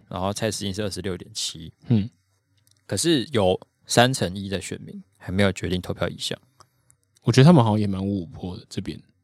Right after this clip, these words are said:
Speaker 2: 因为我看到很多不同的民调，
Speaker 1: 嗯。
Speaker 2: 都互有领先。
Speaker 1: 嗯。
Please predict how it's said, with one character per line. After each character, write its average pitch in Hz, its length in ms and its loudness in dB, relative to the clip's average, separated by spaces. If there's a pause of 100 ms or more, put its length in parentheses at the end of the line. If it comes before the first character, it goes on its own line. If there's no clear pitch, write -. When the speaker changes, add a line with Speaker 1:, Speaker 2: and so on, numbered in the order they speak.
(480)
Speaker 2:
因 208 80 8
为 - 20 12
我 147 80 10
看 170 120 6
到 165 80 8
很 117 140 6
多 123 420 8 (240)
不 165 120 4
同 113 200 -2
的 107 80 0
民 98 280 -2
调， 104 340 -2 (200)
Speaker 1:
嗯。 92 240 -4 (120)
Speaker 2:
都 117 440 6 (520)
互 165 240 10
有 104 120 8
领 92 160 0
先。 95 280 -6 (120)
Speaker 1:
嗯。 92 220 -6